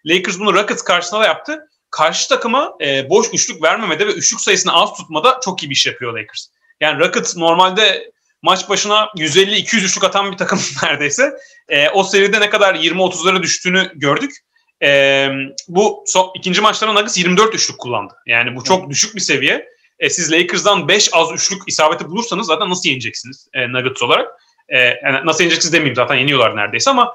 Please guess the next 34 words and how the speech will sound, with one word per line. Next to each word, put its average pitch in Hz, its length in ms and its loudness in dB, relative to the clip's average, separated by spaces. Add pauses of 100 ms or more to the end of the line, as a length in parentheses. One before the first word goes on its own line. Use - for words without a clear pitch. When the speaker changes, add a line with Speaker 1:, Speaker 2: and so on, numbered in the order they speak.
Speaker 2:
<laughs> - 100 -20
Speaker 1:
Nuggets'ın 170 420 0
işini, 165 300 2 (220)
e, 135 440 2
Nuggets'ın 147 380 -4
işini, 165 240 -2 (120)
e, 143 160 2
zorlaştırıyor 139 600 0
çok. 233 220 -2 (380)
O 185 120 6
yüzden 190 240 2
bence 196 240 2
o 196 120 2
Jokic 220 360 -2
ve, 202 260 2 (320)
e, 139 320 0
Jokic'in, 170 580 -2 (160)
e, 175 140 -6
ters 214 260 0
eşleşme 151 340 -6
cezalandırması, 127 760 -2 (340)
Korkut'un 160 340 2
dediği 180 140 2
gibi 160 120 -2
Murray'in 147 440 2
aktif 127 320 -2
olması 147 320 0
ve, 202 260 2 (240)
e, 147 100 0
üçlük 196 380 -4
pozisyonları 190 360 2
daha 190 160 6
iyi 185 80 0
hazırlamak, 156 560 0